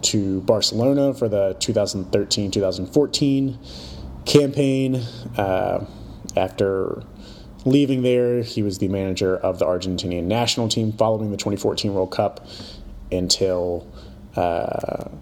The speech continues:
he resigned from that position right after the, uh, Copa Centenario, uh,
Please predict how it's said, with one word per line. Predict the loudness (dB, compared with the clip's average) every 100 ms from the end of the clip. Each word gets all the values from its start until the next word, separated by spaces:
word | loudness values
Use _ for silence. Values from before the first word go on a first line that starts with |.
| -16
he | -4 0 0
resigned | 2 0 0 0 -2 -2
from | 0 0 0 -4 -4 0
that | 0 2
position | 0 0 0 -2
right | 0 0
after | 0 -2 -2
the, | 0 0 0 -2 -4 -8 -10
uh, | -2 0 0 0 -4 -8 -10
Copa | -2 0 2 2 2 -2 -4 -16 -18 -20 -20 -8
Centenario, | -2 0 0 0 2 2 2 2 0 0 -4 -16 -18 -20 -14 -8
uh, | -4 -4